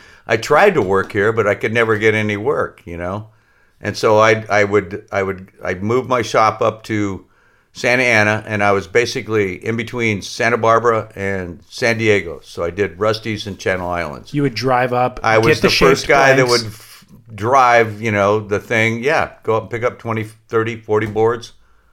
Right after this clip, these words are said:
Speaker 1: bring 'em back two weeks later and pick up more. Then people started figuring it out. Oh, if you're gonna have a glass shop, you gotta travel.
Speaker 2: Right.
Speaker 1: Yeah, well, I traveled.
Speaker 2: Yeah.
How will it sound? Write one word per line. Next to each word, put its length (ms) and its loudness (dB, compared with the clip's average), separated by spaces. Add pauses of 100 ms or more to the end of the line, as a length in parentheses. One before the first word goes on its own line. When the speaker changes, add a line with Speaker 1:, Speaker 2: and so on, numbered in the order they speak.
(200)
Speaker 1:
bring 140 -2
'em 80 -4
back 240 -2
two 140 -8
weeks 260 -6
later 220 0
and 120 -8
pick 140 -6
up 100 -2
more. 460 -4 (540)
Then 200 -6
people 260 -8
started 280 -2
figuring 340 -4
it 120 -2
out. 200 0
Oh, 400 -8 (480)
if 80 -20
you're 80 -10
gonna 140 -2
have 100 -2
a 40 -12
glass 300 -2
shop, 240 -6
you 60 -8
gotta 300 -2 (200)
travel. 540 -8 (120)
Speaker 2:
Right. 240 -8 (300)
Speaker 1:
Yeah, 220 -12
well, 280 -14 (160)
I 80 -12
traveled. 540 -6 (180)
Speaker 2:
Yeah. 180 -6